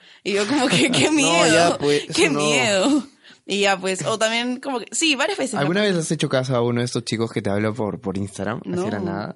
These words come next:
Speaker 1: no, me da miedo.
Speaker 3: Santi,
Speaker 2: No.
Speaker 3: ¿alguna vez
Speaker 1: Así
Speaker 3: les
Speaker 1: sea
Speaker 3: has hablado
Speaker 1: guapo,
Speaker 3: una
Speaker 1: no le, no le, no le contestaría porque me da
Speaker 2: A mí no me ha
Speaker 1: miedo.
Speaker 2: hablado ninguna extraña, u-, o extraño también
Speaker 3: ¿Tú le
Speaker 2: puede
Speaker 3: has hablado a
Speaker 2: ser.
Speaker 3: alguna extraña?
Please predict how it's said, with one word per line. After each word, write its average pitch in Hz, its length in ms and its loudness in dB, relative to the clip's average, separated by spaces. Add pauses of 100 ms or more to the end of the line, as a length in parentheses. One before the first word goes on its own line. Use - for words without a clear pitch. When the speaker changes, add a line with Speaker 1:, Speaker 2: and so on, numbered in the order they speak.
(140)
Speaker 1:
no, 202 280 -6
me 180 100 -4
da 185 100 -4
miedo. 190 560 -6
Speaker 3:
Santi, - 240 -4
Speaker 2:
No. 107 40 -2
Speaker 3:
¿alguna 127 200 -2
vez 135 180 -2
Speaker 1:
Así 254 180 -2
Speaker 3:
les 240 80 -2
Speaker 1:
sea 392 100 2
Speaker 3:
has - 20 2
hablado 226 220 2
Speaker 1:
guapo, 247 140 0
Speaker 3:
una 226 100 -2
Speaker 1:
no 226 60 -4
le, 226 160 -4
no 214 160 -6
le, 214 160 -6
no 208 100 -8
le 220 80 -8
contestaría 180 500 -10
porque 165 200 -12
me 165 80 -6
da 170 60 -4
Speaker 2:
A - 40 -4
mí 170 60 -2
no 226 60 -2
me 202 60 -2
ha 139 40 0
Speaker 1:
miedo. 139 100 0
Speaker 2:
hablado 139 80 0
ninguna 135 300 -4
extraña, 131 480 -8
u-, - 260 -12
o 135 180 0
extraño 143 440 -2
también 123 160 -4
Speaker 3:
¿Tú 101 60 0
le - 20 -
Speaker 2:
puede 107 60 2
Speaker 3:
has 104 100 -4
hablado 107 180 2
a 107 40 2
Speaker 2:
ser. - 20 0
Speaker 3:
alguna 110 180 0
extraña? 123 440 -6